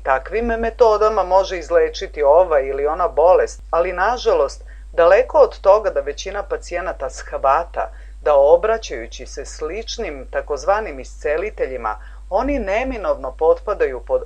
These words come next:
određeno dejstvo mračnih sila i ranije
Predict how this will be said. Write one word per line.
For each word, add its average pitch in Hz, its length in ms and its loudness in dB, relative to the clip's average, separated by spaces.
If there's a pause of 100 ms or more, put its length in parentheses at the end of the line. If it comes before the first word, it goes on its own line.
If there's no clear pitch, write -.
određeno 165 680 -2
dejstvo 160 500 -4
mračnih 170 680 -6
sila 117 480 -8 (380)
i 170 200 -6
ranije 160 580 -2